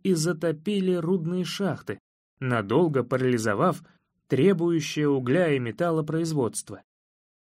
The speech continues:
В Центруме наступил голод. Пожалуй, то были самые тяжелые мрачные годы в многовековой истории этого мира.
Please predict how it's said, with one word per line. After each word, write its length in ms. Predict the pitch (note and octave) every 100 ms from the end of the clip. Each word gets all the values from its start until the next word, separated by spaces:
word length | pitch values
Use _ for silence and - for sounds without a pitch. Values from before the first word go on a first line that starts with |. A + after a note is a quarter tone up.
| _ _
В 160 | -
Центруме 760 | - - D3+ F#3 E3 F#3 F3 F3+
наступил 680 | E3+ D#3+ - C#3+ C#3+ D3 C3+
голод. 500 | C3 A2 F#2 - _ _ _ _ _ _ _ _ _ _ _ _ _
Пожалуй, 540 | A#2 A2+ G3+ B3 A#3+
то 240 | A3 A#3+ A#3
были 240 | A3+ A3+
самые 440 | G3+ G#3+ A3 G#3 G3
тяжелые 540 | G3+ F3+ G#3+ G#3+ G3+
мрачные 560 | F#3 G#3 G3 - F#3 F#3
годы 420 | A3 D3+ A2+ G#2
в 80 | A2
многовековой 680 | C#3+ C3+ B2+ B2+ C3 F3
истории 420 | C3 - F#3+ D#3+ D3
этого 380 | - D3+ D3
мира. 420 | D3+ C#3+ A2 F#2+